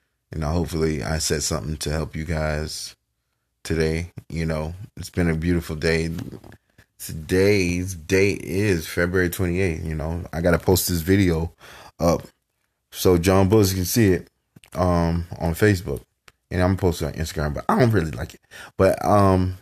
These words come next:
it's all right. It's all right. At least I did it. It's for Black History Month. It's the, this dance challenge. Um, but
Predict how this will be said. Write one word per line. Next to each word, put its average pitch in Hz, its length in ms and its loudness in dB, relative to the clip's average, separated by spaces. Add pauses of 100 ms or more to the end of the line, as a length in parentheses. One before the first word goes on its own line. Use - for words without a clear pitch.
(120)
it's 110 200 2
all 87 120 6
right. 76 220 -6
It's 80 400 -4
all 85 140 4
right. 65 180 -8
At 60 140 -8
least 98 240 0
I 87 80 4
did 85 200 0
it. 62 140 -4
It's 85 140 -2
for 85 100 -2
Black 73 240 0
History 71 400 -6
Month. 73 300 -8
It's - 160 -10
the, 69 280 -12
this 82 200 -10 (100)
dance 76 340 -6
challenge. - 500 -12 (760)
Um, 78 420 -4 (1500)
but 67 260 -6